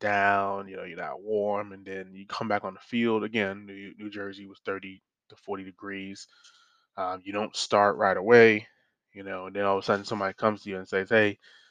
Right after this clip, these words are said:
you know, come on, kid, it's your turn." And you're like, "Ugh, you know, I'm, I'm cold now." You know, like, I don't think I could just go out there and play without hurting myself.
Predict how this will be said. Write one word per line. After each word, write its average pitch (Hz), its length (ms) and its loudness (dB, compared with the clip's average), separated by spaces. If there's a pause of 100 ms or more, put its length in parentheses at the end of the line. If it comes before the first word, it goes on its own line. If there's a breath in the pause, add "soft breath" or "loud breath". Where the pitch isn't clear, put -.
(200 soft breath)
you 104 60 -10
know, 95 100 -8
come 113 160 -10
on, 98 100 -6
kid, 101 200 -2
it's 95 100 -8
your 98 100 -8
turn." 107 400 2
And 92 100 -8
you're 95 120 -6
like, 92 280 0
"Ugh, 104 320 2
you 95 80 -10
know, 87 260 -14 (380)
I'm, 104 180 -20
I'm 95 220 -10
cold 87 480 -8
now." 90 60 -20 (360)
You 98 120 -16
know, 92 200 -8
like, 87 240 -6 (1120 soft breath)
I 95 100 2
don't 98 220 -2
think 98 140 -8
I 95 80 -4
could 101 160 -12
just 95 180 -14
go 104 160 0
out 90 180 -4
there 90 140 -12
and 85 100 -20
play 92 300 0
without 90 300 -8
hurting 82 280 -8
myself. - 400 -16